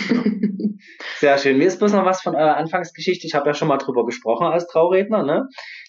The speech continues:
Speaker 3: Da
Speaker 2: Ja.
Speaker 3: ist mir sowas von dem Bauzaun so noch ein bisschen hängen geblieben. <laughs>
Speaker 2: Das war dann das zweite Date, ja. Wo, wo das Ganze, sag ich mal, seine Wendung, ähm, genommen hat.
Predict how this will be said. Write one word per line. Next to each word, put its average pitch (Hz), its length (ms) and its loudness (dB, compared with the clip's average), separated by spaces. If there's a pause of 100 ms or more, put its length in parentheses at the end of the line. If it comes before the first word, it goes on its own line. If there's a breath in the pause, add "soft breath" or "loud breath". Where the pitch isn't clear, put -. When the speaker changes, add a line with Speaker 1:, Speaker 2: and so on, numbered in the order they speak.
Speaker 3:
Da 147 100 4
Speaker 2:
Ja. 220 60 2
Speaker 3:
ist 180 120 0
mir 156 100 2
sowas 143 240 2
von 147 140 -2
dem 120 200 -2
Bauzaun 185 720 2
so 180 200 -2
noch 180 260 -4
ein 175 120 -10
bisschen 175 240 -12
hängen 165 200 -4
geblieben. 170 420 -2
<laughs> 202 1400 -2 (2500 loud breath)
Speaker 2:
Das - 200 -4
war 262 140 2
dann 311 160 2
das - 180 -2
zweite 214 320 0
Date, - 320 -10
ja. 180 200 -4 (560)
Wo, 226 140 0 (240)
wo 226 100 2
das 226 220 2
Ganze, 220 420 0
sag 208 260 0
ich 208 100 -4
mal, 196 240 0
seine 180 320 -2
Wendung, 185 580 0
ähm, 175 400 -4 (120)
genommen 202 420 2
hat. 175 120 0